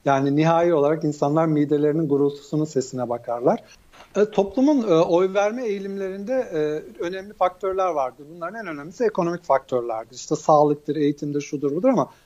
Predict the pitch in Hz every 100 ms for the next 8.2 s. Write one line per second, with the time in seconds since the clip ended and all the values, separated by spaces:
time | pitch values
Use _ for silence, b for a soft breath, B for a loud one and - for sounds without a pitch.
0 | b 196 220 175 156 156 143 151 233 202
1 | 165 139 139 139 - - 160 185 175 156
2 | 135 254 - b b b b 160 160 220
3 | 254 226 - 156 143 160 202 226 220 214
4 | 208 202 202 185 202 214 165 147 147 165
5 | 160 208 190 175 190 202 208 175 180 190
6 | 175 170 175 170 170 - 143 147 139 135
7 | - - 131 135 143 233 b b b 175
8 | 214